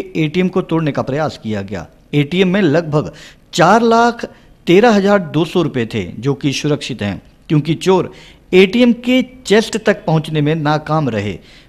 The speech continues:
पुलिस चौकी गलोड़ ने मामला दर्ज कर छानबीन शुरू कर दी है।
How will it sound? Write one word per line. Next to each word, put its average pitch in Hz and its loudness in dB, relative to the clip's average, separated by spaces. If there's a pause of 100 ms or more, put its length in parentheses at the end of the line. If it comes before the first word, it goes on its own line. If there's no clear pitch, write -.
(160)
पुलिस 208 0
चौकी 202 2
गलोड़ 160 2
ने 208 2
मामला 147 2
दर्ज 139 -2
कर 131 0 (280)
छानबीन 170 2
शुरू 175 -2
कर 113 -4
दी 104 -6
है। 104 -6